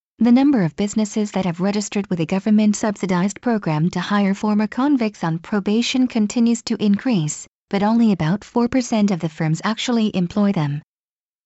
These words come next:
Probation officers who guide the former convicts' rehabilitation by holding a series of meetings with them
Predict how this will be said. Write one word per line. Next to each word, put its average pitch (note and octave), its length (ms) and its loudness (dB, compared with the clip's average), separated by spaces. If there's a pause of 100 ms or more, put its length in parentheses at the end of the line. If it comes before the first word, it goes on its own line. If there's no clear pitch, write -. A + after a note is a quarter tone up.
Probation A3 640 0
officers G#3+ 640 -2
who A#3 180 0
guide F#3 280 -2
the F#3 80 -2
former G#3 280 0
convicts' B3 600 -2
rehabilitation E3+ 760 -2
by D3+ 160 -2
holding A3 440 0
a E3+ 80 0
series G3 400 -4
of F3+ 160 -2
meetings B3 420 4
with G3+ 120 -2
them F3 200 2